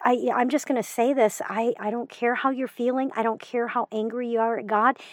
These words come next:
That does not negate the fact that because of Jesus,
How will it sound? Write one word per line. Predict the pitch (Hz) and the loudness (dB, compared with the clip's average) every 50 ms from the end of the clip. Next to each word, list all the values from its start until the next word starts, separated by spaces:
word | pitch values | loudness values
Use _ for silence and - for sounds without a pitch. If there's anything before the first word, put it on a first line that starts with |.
| - - _ - | -20 -20 _ -2
That | - 226 226 185 208 196 | 2 2 2 2 2 2
does | 180 233 226 240 240 - | 6 8 8 8 6 4
not | 247 233 233 233 233 - | -2 -2 0 0 0 0
negate | - 208 202 190 170 _ - - 233 254 285 294 233 185 202 - - - - - - - _ _ _ _ | 0 -2 -2 -2 -4 _ 0 2 4 6 6 6 6 4 4 2 -4 -16 -20 -20 -20 -20 _ _ _ _
the | - 233 | -2 -2
fact | 220 - - - - 247 254 262 240 208 202 - - - - - - _ _ - | -2 -2 -4 0 2 4 4 4 4 2 0 -2 -6 -20 -20 -20 -20 _ _ -4
that | - 196 226 226 196 | 2 4 4 4 4
because | 196 220 196 - - - - - - 226 226 240 262 262 - - | 2 0 0 -2 -6 -12 -4 0 4 4 6 4 4 0 -2 -2
of | - 233 220 202 190 | -2 -2 -2 -2 -8
Jesus, | 185 196 202 233 247 262 269 233 - 190 180 170 170 - - | -8 -6 -4 -2 -2 -2 -2 -2 -2 -2 -2 -2 -2 -6 -10